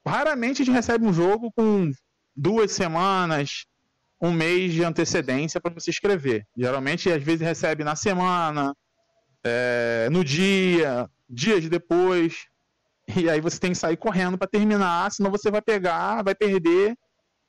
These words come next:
é, alcance, né? Porque já saiu um monte de análise na, na sua frente, de um monte de gente que tem alcance maior ainda,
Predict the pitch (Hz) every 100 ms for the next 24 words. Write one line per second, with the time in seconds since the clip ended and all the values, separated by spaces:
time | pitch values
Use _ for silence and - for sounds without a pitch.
0 | _ _ - 135 180 196 196 165 - 135
1 | 127 - _ _ _ _ _ - 120 -
2 | 143 131 123 135 - 135 135 139 196 226
3 | 190 170 175 185 165 160 147 - _ -
4 | 131 - 143 - 139 165 165 - - _
5 | _ _ _ _ _ _ _ _ - 123
6 | 139 160 185 165 156 151 - 151 147 139
7 | 143 139 143 135 147 156 143 151 156 151